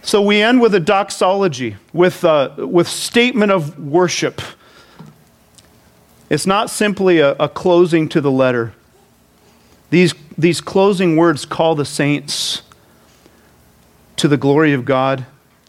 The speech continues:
to the hope that's found in the glorious God who rules and who rules well.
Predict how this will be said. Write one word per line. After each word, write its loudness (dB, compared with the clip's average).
to 2
the 0
hope -2
that's -2
found 0
in -4
the 0
glorious 0
God -2
who -4
rules -2
and -4
who -2
rules 0
well. -2